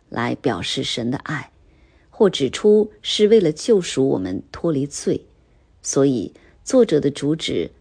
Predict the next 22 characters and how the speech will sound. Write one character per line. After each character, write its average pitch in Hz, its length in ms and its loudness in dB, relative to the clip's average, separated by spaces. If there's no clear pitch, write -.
对 156 180 6
书 175 240 -2
中 180 180 -2
每 120 200 -4
一 123 120 -2
段 190 220 -4
的 151 80 -4
意 151 200 -2
思 143 360 -4
有 120 180 -4
很 113 320 -10
大 127 240 -6
的 117 100 -12
影 98 220 -10
响。 - 280 -12
下 - 260 -2
面 208 160 0
的 165 80 0
一 185 80 0
些 190 240 0
经 208 280 -2
文 156 340 0